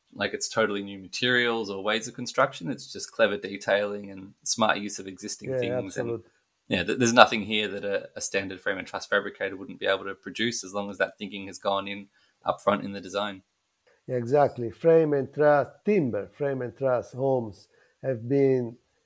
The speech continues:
Speaker 2: the choice of Australians for, uh, hundreds of years. And in their modern, uh,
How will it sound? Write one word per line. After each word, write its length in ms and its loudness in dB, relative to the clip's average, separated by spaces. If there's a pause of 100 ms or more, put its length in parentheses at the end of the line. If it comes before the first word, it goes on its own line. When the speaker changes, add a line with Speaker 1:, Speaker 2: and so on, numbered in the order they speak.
(260)
Speaker 2:
the 400 2
choice 540 0
of 220 2
Australians 720 0
for, 380 0
uh, 280 -4 (1040)
hundreds 380 0
of 120 2
years. 520 2 (360)
And 360 -2 (1000)
in 180 0
their 200 4
modern, 800 8 (320)
uh, 540 2